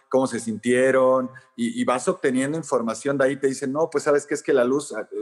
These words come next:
la verdad es que estaba muy alta, entonces me cegaba al principio, entonces de nada me servía tener con qué caminar porque no podía yo ver a pesar de que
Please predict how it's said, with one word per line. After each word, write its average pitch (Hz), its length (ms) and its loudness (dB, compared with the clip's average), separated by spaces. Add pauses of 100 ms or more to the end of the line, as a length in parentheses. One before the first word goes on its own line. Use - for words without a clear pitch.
(140)
la 110 140 0
verdad 120 160 0
es 139 60 -6
que - 100 -14
estaba 151 100 2
muy 143 220 2
alta, 131 200 -2
entonces 135 320 -6
me 131 120 -4
cegaba 127 500 0
al - 140 -4
principio, 123 400 -6
entonces 131 200 -4
de 127 100 0
nada 143 160 0
me 165 100 0
servía 135 420 -2 (260)
tener 131 200 -2
con 143 120 -2
qué 156 120 -4
caminar 139 380 -2
porque 135 120 -4
no 127 80 -2
podía 143 220 2
yo 135 140 4
ver 139 160 4
a - 100 0
pesar 123 260 -4
de 127 140 -4
que 95 180 -8